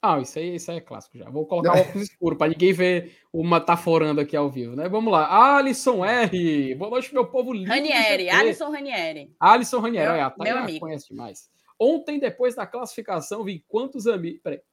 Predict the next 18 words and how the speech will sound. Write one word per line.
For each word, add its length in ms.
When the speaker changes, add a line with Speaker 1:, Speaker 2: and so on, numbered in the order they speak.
Speaker 1:
vi 320
quantos 320
amigos 340
o 60
Fortaleza 420
tem 300
aproximado 760
nos 120
últimos 360
anos, 320
mesmo 300
viajando, 500
recebi 320
várias 240
mensagens 520
e 60
me 100
senti 440